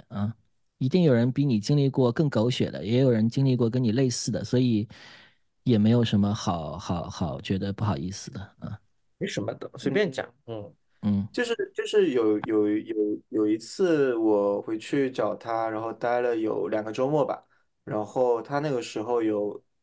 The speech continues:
Speaker 3: 有跟我沟通说，有的时候会觉得，呃，我在的话，会给他一些压力。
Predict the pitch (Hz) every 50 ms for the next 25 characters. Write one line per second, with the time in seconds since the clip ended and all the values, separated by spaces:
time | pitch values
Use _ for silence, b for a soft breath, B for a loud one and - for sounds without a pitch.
0 | _ _ _ _ 120 117 107 107 120 131 135 131 113 104 - 120 120 117 123 120
1 | 120 117 - - 123 117 117 113 110 107 104 107 110 110 - 123 110 113 123 117
2 | 113 - - 113 101 104 101 - 120 110 107 107 104 104 104 104 104 - - -
3 | - 110 107 101 92 98 104 107 104 - - - 131 120 113 110 104 107 113 -
4 | - - 117 107 107 104 98 95 90 78 - - - _ _ _ _ _ _ _
5 | _ _ _ _ _ _ _ _ - 185 160 - 107 101 123 127 127 127 - 139
6 | 131 131 131 131 135 131 127 113 110 -